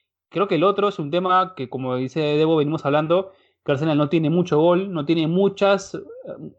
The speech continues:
muchos jugadores repartidos en goles, ya hemos hablado acá muchas veces que no hay mediocampistas que hagan gol y por eso es que Arsenal tiene que también identificar eso, pero también podemos ver, según la tendencia, de que el equipo ha mejorado defensivamente,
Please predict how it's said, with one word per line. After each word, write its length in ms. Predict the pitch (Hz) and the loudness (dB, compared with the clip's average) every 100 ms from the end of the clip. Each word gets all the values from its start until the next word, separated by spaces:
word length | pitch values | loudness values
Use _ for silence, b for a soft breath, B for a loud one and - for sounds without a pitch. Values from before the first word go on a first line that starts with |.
| - 147 | -18 -6
muchos 260 | 185 175 190 | -2 0 2
jugadores 280 | 185 180 160 | 2 4 0
repartidos 500 | 139 135 156 185 156 | 0 -2 2 0 0
en 120 | 165 | 0
goles, 460 | 190 190 196 196 b b b b _ 151 | 2 4 2 0 b b b b _ -2
ya 120 | 156 | 2
hemos 220 | 175 190 170 | 2 2 0
hablado 340 | 151 165 170 | 2 4 2
acá 100 | 160 | 0
muchas 240 | 170 165 165 | -2 0 0
veces 120 | 170 | -2
que 120 | 156 139 | -4 -4
no 200 | 170 214 | 0 2
hay 60 | 202 | 2
mediocampistas 540 | 156 143 143 170 151 | 0 0 -2 -4 -2
que 80 | 165 | 0
hagan 160 | 151 147 | 2 2
gol 220 | 175 165 | 2 0
y 60 | 135 | -4
por 260 | 135 135 | -2 2
eso 240 | 165 170 170 | 2 2 -4
es 80 | - | 0
que 360 | 170 170 175 b b b - | 2 4 2 b b b -2
Arsenal 320 | 139 151 143 | 0 2 0
tiene 180 | 156 151 | 0 0
que 80 | 139 | 0
también 300 | 135 147 - | 0 -2 0
identificar 560 | 143 131 143 143 185 | 0 0 -2 0 4
eso, 480 | 208 208 220 277 - _ _ _ _ _ _ _ _ _ | 4 4 0 -2 -8 _ _ _ _ _ _ _ _ _
pero 300 | 208 214 214 | 4 6 4
también 420 | 165 165 185 180 | 2 2 2 2
podemos 380 | 160 160 180 156 | 2 4 4 2
ver, 360 | 175 185 214 - _ - | 4 4 2 -12 _ -10
según 180 | 131 139 | -4 -2
la 80 | 160 | 0
tendencia, 420 | 156 170 160 165 | 0 0 2 2
de 120 | 139 | 2
que 60 | 139 | 2
el 40 | |
equipo 280 | 131 165 165 | 0 0 0
ha 20 | |
mejorado 380 | 165 160 135 143 | 0 2 4 4
defensivamente, 840 | 151 127 123 143 127 123 113 - | 2 -4 -8 -4 -4 -4 -6 -10